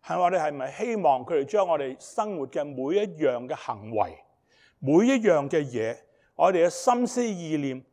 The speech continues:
都寫喺呢個傳記當中？如果唔係嘅話，我哋要反省我哋誠信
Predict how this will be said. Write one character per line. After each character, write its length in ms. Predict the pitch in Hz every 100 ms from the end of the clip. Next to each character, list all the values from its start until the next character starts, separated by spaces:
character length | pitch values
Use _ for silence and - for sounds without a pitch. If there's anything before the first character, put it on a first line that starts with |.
| _
都 160 | - 247
寫 260 | - 170 175
喺 80 | 170
呢 80 | 180
個 100 | 135
傳 260 | 127 110
記 160 | 107 113
當 260 | 139 127 123
中？ 200 | 113 113 _ _ _ _ _ _ _ _ _ -
如 160 | 131
果 80 | 233
唔 160 | 170 147
係 240 | 139 139
嘅 120 | 147
話， 280 | 139 123 120 - -
我 160 | - 151
哋 60 | 143
要 40 |
反 300 | 143 117 143
省 180 | 151 160
我 80 | 135
哋 60 | 123
誠 200 | 120 110
信 260 | 107 120